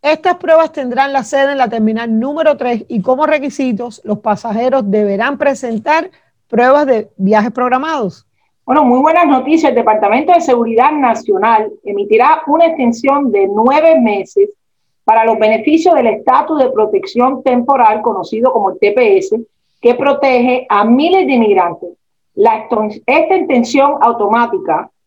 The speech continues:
Speaker 2: esta extensión automática será hasta octubre del veinte veintiuno.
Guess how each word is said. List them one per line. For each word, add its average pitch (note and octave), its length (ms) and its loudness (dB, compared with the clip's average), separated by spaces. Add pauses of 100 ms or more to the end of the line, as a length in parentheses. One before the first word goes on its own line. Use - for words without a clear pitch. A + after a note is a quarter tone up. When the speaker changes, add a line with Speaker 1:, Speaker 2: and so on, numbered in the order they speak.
(540)
Speaker 2:
esta D4 600 0
extensión G#3 720 0
automática A3 800 0
será A3+ 520 0
hasta G#3+ 460 0
octubre E4 640 0
del A#3 240 0
veinte B3+ 360 -2
veintiuno. F#3+ 600 0